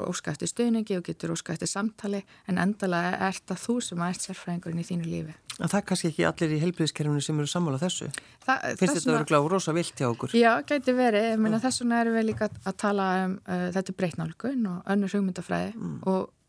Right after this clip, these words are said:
Speaker 1: og það er mikilvægt að hafa alls konar valmöguleika í boði. Þetta er nýr valmöguleiki til hliða við eða í staðinn fyrir, þetta er ekki,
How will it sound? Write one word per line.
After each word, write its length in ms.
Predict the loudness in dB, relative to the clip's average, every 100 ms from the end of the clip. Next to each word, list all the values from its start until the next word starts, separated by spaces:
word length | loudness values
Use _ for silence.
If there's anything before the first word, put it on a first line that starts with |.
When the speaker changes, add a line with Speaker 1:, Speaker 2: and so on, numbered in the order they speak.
| -16
Speaker 1:
og 180 | -14 -14 -10
það 200 | 0 2
er 100 | 4 2
mikilvægt 320 | 0 -4 -2
að 80 | 0
hafa 160 | 0
alls 200 | -2 -6
konar 260 | -2 -2 0
valmöguleika 480 | 0 0 -2 -4 -6
í 60 |
boði. 260 | -4 -4 -6 -14 -20 -20 -20 -20 _ -4
Þetta 280 | 2 2 2 0
er 220 | -2 -2 _ _ -20 -20 _ _ _ _ 4
nýr 300 | 4 2 -4 -4
valmöguleiki 800 | 0 2 0 -2 -4 -4 -4 -6 -12 -4
til 160 | -4 -4
hliða 400 | -6 2 2 2 0
við 300 | 0 0 0
eða 240 | -2 -2
í 60 | -2
staðinn 320 | 0 0 0
fyrir, 240 | 0 0
þetta 180 | 0 0
er 60 | -2
ekki, 300 | 0 0